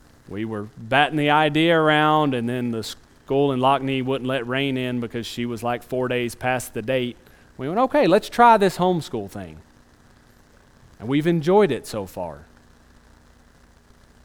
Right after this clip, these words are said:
It's been a good choice. But in our life, we've gotta be willing to understand that, hey, if it's not working out, if it's not being the best choice,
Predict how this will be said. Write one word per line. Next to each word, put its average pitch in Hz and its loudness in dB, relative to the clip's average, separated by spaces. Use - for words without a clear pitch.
It's 107 -14
been 139 0
a 135 0
good 202 4
choice. 92 -8
But 131 -2
in 135 0
our 156 4
life, 185 2
we've 165 0
gotta 190 4
be 151 0
willing 165 2
to 135 -2
understand 170 0
that, 127 0
hey, 175 2
if 139 0
it's 190 -2
not 170 2
working 196 0
out, 208 -6
if 127 -6
it's 175 2
not 147 2
being 190 0
the 180 -4
best 170 -2
choice, 175 -6